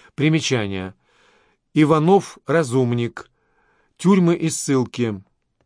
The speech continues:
По тюрьмам на родине. Мера, тысяча девятьсот девяносто четвертый год, номер первый,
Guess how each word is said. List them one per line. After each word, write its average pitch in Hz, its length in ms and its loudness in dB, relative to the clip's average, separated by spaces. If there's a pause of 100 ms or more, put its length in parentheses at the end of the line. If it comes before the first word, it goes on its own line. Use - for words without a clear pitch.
(680)
По 139 140 0
тюрьмам 170 540 2
на 151 200 -2
родине. 107 580 -2 (640)
Мера, 160 600 4 (120)
тысяча 147 400 -4
девятьсот 131 400 2
девяносто 123 400 0
четвертый 123 460 -2
год, 156 260 0
номер 127 240 0
первый, 160 460 -2